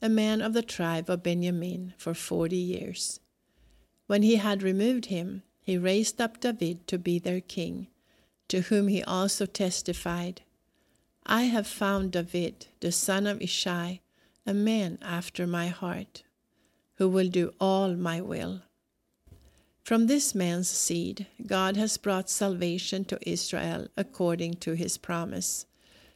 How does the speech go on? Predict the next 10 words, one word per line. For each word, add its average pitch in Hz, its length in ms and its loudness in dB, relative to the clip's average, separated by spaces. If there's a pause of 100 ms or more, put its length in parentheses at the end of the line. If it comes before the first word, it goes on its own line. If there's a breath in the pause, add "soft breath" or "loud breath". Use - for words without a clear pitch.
(260 soft breath)
Before 214 400 2
his 240 200 4
coming, 175 720 -6
when 180 220 -2
Yohanan 202 580 0
had 180 160 -2
first - 440 -2
preached 180 440 -4
the 170 160 -4
immersion 208 600 -2